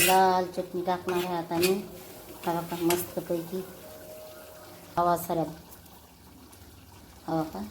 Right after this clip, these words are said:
त्याच्यामध्ये इथं घ्यायला लागले मी दोन चमचे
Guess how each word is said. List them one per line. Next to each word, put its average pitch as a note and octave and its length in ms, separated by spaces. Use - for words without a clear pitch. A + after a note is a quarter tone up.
त्याच्यामध्ये F3 460
इथं F3+ 220
घ्यायला F3+ 380
लागले F3+ 220
मी F#3 120
दोन F#3 320
चमचे F#3+ 680